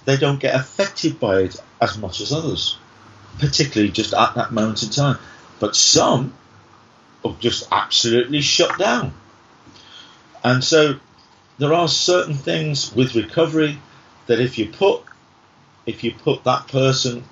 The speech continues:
whether it's in a corporate environment or in your world, an Olympic athlete's environment, and you put them inside a new environment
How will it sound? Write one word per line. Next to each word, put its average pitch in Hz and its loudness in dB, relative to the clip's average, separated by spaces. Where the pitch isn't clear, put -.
whether 107 -2
it's - -2
in 107 0
a 107 2
corporate 156 0
environment 127 0
or 98 0
in 101 -6
your 147 2
world, 113 2
an 90 -10
Olympic 101 -6
athlete's 135 0
environment, 120 2
and 104 -2
you 117 2
put 131 -4
them 104 -6
inside 123 2
a 98 -12
new 139 2
environment 107 2